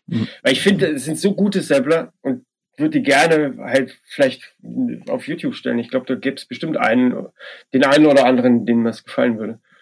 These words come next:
Speaker 2: Genau. Aber bei, bei den Shirts, da, da sind halt Sachen dabei, die's, also das, die krieg-, die siehst du halt nie wieder im Original dann.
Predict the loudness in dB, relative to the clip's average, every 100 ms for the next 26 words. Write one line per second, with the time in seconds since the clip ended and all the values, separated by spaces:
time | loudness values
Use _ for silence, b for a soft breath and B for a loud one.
0 | B B B B B B B B B _
1 | _ _ -10 -8 -6 -8 B B B 0
2 | 4 4 4 4 6 4 4 4 4 4
3 | 2 -2 -2 0 2 2 0 0 2 2
4 | 2 0 0 2 2 2 -4 -8 -16 b
5 | b b b b _ _ _ _ _ _
6 | _ _ _ -6 -4 -2 -4 -6 -16 -20
7 | -16 -16 -10 -4 -4 -4 -4 -4 -2 -4
8 | 0 2 4 4 4 4 4 2 -2 -4
9 | -4 -4 -4 -6 -10